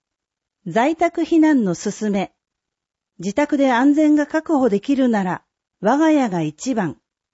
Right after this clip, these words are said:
避難先による環境の違い。在宅避難。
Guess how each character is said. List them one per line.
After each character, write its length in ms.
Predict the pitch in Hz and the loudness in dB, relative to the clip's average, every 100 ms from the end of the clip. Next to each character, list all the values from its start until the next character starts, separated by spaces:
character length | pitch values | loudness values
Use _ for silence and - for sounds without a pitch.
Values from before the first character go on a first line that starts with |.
| _ _ _ _ _ _ _ _ _ _ _ | _ _ _ _ _ _ _ _ _ _ _
避 120 | - | -2
難 220 | 262 320 | 2 2
先 280 | 320 311 311 | 2 0 2
に 160 | 294 294 | 2 4
よ 160 | 285 | 2
る 220 | 262 262 - | 0 -4 -6
環 280 | - 277 311 | -2 2 2
境 260 | 302 294 285 | 2 2 2
の 120 | 277 | 0
違 440 | - 226 220 214 | -2 -4 -2 -2
い。 100 | 175 _ _ _ _ _ _ _ _ _ _ _ _ - | -4 _ _ _ _ _ _ _ _ _ _ _ _ -10
在 340 | 175 220 311 | -2 0 0
宅 260 | 320 311 311 | -2 -2 -4
避 200 | - 262 | -2 -2
難。 280 | 202 135 | -2 -4